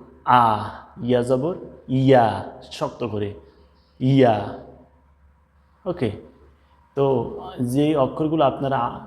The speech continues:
মানে ভুল করতে পারেন বা পেঁচিয়ে পড়তে পারেন, সেগুলোকে আমরা আবার পরবর্তীতে আপনাদেরকে বিস্তারিতভাবে ধরে ধরে, ধরে ধরে আলাদা করে বুঝাবো ইনশাল্লাহ।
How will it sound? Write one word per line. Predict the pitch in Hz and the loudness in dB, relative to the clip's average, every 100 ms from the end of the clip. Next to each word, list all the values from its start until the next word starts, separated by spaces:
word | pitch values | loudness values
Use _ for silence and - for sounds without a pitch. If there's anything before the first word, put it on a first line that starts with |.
| - | -16
মানে | 143 127 123 120 120 117 | -8 -4 -2 -2 -4 -2
ভুল | 117 143 | 0 0
করতে | 147 143 135 | -2 -4 -2
পারেন | 123 113 151 - - - - | 0 0 -2 -6 -16 -18 -6
বা | 117 113 | 0 0
পেঁচিয়ে | - 127 - 165 | 0 -4 0 -2
পড়তে | 165 139 131 | 0 -4 -6
পারেন, | 117 110 143 | -6 -4 -6
সেগুলোকে | 151 127 135 139 135 | -6 -4 -4 -4 -2
আমরা | 120 117 | -2 0
আবার | 113 117 | -2 -2
পরবর্তীতে | 113 117 127 - 135 127 131 - - - | -2 -2 -2 -6 -4 -2 -4 -10 -18 -18
আপনাদেরকে | - 123 120 117 - | -8 -4 -4 -4 -6
বিস্তারিতভাবে | 113 120 123 127 127 123 120 | -4 -4 -4 -4 -2 0 0
ধরে | 123 110 113 | -2 -4 -4
ধরে, | 127 123 | -2 -4
ধরে | 117 123 | -4 -4
ধরে | 139 139 | -2 0
আলাদা | 117 120 127 | 2 2 0
করে | 127 | -2
বুঝাবো | 120 113 131 131 | -2 0 0 2
ইনশাল্লাহ। | 123 - 127 147 | 0 0 -2 -2